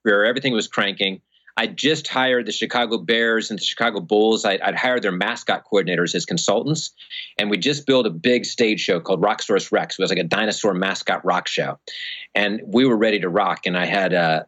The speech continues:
a writing team in L A, and I had a publisher in New York. We were putting together a graphic novel series.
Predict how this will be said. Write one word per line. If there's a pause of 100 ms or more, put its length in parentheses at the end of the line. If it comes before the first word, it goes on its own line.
(140)
a
writing
team
in
L
A,
and
I
had
a
publisher
in
New
York.
We
were
putting
together
a
graphic
novel
series.